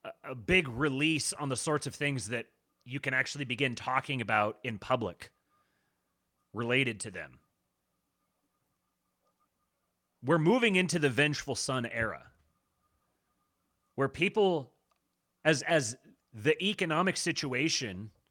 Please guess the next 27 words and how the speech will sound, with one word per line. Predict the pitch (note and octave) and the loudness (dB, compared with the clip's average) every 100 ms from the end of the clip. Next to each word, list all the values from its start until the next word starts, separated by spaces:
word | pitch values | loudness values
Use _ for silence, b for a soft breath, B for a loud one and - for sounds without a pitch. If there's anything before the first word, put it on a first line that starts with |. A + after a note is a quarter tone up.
| _ _ _ _ | _ _ _ _
becomes | C3 - D3 A2+ | -6 -2 -2 0
more | A2 C3+ | 0 2
and | C#3+ | 2
more | B2+ A#2+ | 2 0
dire | G#2+ G#2+ C3 A#2 | 0 0 0 0
for | - G2+ | -4 -8
some, | A2 G2+ - | -6 -8 -8
for | - A2 G2 | -4 -4 -2
a | G#2 | -4
lot | G2+ A2 A2+ | 0 0 0
of | F#2+ | -2
people, | - A#2 E3 F3+ - _ _ _ _ _ _ _ _ _ _ _ _ _ _ _ _ - | -6 -4 -4 -6 -8 _ _ _ _ _ _ _ _ _ _ _ _ _ _ _ _ 2
that | E3 G3 | 2 4
resentment | E3+ G#2 D#3+ F#3 F3 | 2 4 2 2 0
is | D3 A2 | 0 0
gonna | C#3 | 0
build | A2+ B2 C3 B2 | 0 2 2 2
and | A2 | -2
build | A#2+ A2+ | -2 -4
and | G2 | -4
build. | E2 G2 C2+ - - | -6 -6 -8 -14 -10
And | C3 | -6
somebody's | - F#3 G#3+ G#3 F3+ | 2 4 6 4 2
going | B2+ D#3+ D#3 | 2 2 2
to | C#3 | -2
come | D#3 D3+ | -2 -2
along, | A#2+ B2+ A#2 F#2 | 0 2 2 -2